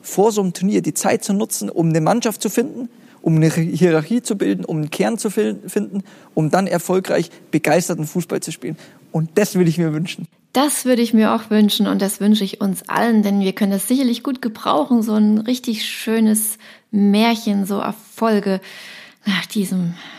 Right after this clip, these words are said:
Speaker 2: Jahr. Ei, ei, ei, na gut. Vielen Dank, Philipp Lahm. Ein Buch, ich sag's euch, kauft euch das, bestellt das. Das ist wirklich sehr lesenswert. Es ist halt mal so ein Blick hinein in den Profifußball-Kosmos.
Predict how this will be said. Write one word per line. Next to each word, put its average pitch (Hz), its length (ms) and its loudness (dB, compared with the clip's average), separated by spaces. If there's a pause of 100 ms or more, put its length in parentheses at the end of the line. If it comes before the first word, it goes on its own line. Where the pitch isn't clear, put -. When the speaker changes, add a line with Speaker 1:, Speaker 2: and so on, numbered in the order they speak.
Speaker 2:
Jahr. 180 440 0 (120)
Ei, 175 320 -2
ei, 151 100 -12
ei, 175 140 -12 (100)
na - 160 -4
gut. - 260 -16 (960)
Vielen 320 320 2
Dank, 302 260 4
Philipp 269 340 0
Lahm. 262 440 2
Ein 220 320 4
Buch, 294 280 -2
ich 220 200 -2
sag's 214 260 -2
euch, 190 380 -4
kauft 247 280 -4
euch 214 280 -2
das, 196 440 -4
bestellt 202 540 -4
das. 196 240 -2
Das 175 220 -12
ist - 300 -12
wirklich 214 520 -4 (180)
sehr 240 380 -2
lesenswert. 247 720 -2 (400)
Es - 120 -14
ist 220 140 -4
halt 226 200 0
mal 220 240 2
so 220 140 0
ein 220 300 0
Blick 233 340 -4
hinein 254 560 4
in 185 200 -4
den - 540 -6
Profifußball-Kosmos. 202 2000 -4